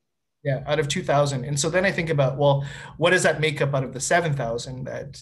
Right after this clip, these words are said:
you know, or the others who didn't respond to the survey? But then that, that made me curious about, okay,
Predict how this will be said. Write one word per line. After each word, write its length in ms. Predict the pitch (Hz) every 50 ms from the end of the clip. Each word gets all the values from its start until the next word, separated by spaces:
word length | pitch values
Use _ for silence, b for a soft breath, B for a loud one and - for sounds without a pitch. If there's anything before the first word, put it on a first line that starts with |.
| _
you 80 | - 131
know, 100 | 123 113
or 260 | - - - 135 131
the 180 | 127 135 139 131
others 320 | 135 147 143 135 131 123
who 100 | - 139
didn't 340 | 135 139 135 127 123 120 - -
respond 440 | 123 120 - - 123 117 117 131 139
to 80 | 151
the 120 | 156 165 156
survey? 480 | - - 165 165 165 180 185 196 196 B B B B B B B B B B -
But 80 | 175
then 160 | 180 185 185
that, 220 | 170 165 175 - - _
that 200 | - 277 269 175
made 200 | 175 165 165 160
me 120 | 156 151
curious 560 | 139 139 - 185 190 190 175 160 143 135 - 139
about, 280 | 135 131 131 127 131
okay, 440 | 147 143 139 143 135 123 120 123 131